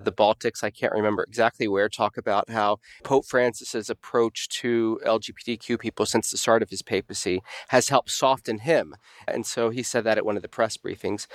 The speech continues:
But what Ratcliffe said when he was making those remarks and recalling that testimonial, he said, "I, I hope it changed us." And so I think we'd be remiss not to mention another encounter that happened on the sidelines of the synod,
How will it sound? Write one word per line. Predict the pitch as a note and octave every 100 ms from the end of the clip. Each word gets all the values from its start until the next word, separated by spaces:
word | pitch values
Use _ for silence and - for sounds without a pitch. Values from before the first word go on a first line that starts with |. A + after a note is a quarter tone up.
| - - -
But | A#2
what | B2
Ratcliffe | B2 C3 - B2+ -
said | C#3+ C3 A#2+ -
when | C#3 A2
he | A2
was | A2 B2
making | C3+ - A#2+
those | G#2+ G2+
remarks | G#2+ G#2 G2+ - G2+
and |
recalling | G#2 G2+ C3 C#3+ C3+ G2
that | F#2+
testimonial, | - G#2 - G2+ G#2+ G2 G2
he | A2
said, | - G#2+
"I, | F#2 G#2+
I |
hope | G#2+ C#3+ -
it | -
changed | - A#2+ A#2 A2+ - -
us." | C#2 - - - - -
And | -
so | C3+
I | A#2+
think | C#3 -
we'd | A#2+
be | A#2
remiss | A2 A2+ A2+ -
not | A#2+ A2+
to | - A2 A2 -
mention | A2 - A2+
another | A2+ D3+ D#3 B2 - - -
encounter | A#2+ - - C#3 D3+ D3
that | A2 A#2
happened | A#2+ A#2+ A#2 A2
on | G#2+ A2+
the | G#2+
sidelines | - A#2+ C#3 C3+ A2+ G2+ F2+ G2+ -
of | - B2+ C3 -
the | A2
synod, | - G#2+ G2 G2+